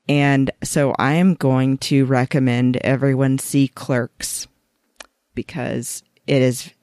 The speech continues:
very irreverent. I mean, be prepared to be offended. But it's interesting that he decided to go with black and white for a movie that was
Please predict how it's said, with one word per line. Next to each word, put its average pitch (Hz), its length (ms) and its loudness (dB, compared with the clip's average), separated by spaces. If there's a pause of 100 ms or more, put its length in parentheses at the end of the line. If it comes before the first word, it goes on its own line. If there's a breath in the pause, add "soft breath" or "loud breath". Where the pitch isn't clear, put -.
very 185 460 2
irreverent. 127 560 0
I - 60 -4
mean, 123 220 0
be 151 160 0
prepared 127 600 0 (400)
to 151 100 -4
be 123 140 2
offended. 117 480 -2 (280)
But 135 440 -2 (460 soft breath)
it's - 260 -2
interesting 165 640 0
that 131 80 2
he 127 160 0
decided 127 520 -2
to 135 100 -2
go 127 220 0
with 120 200 -2 (120)
black 127 260 0
and 127 140 0
white 123 280 0 (220)
for - 240 -2
a 135 60 2
movie 131 400 2
that 123 140 0
was 123 220 -2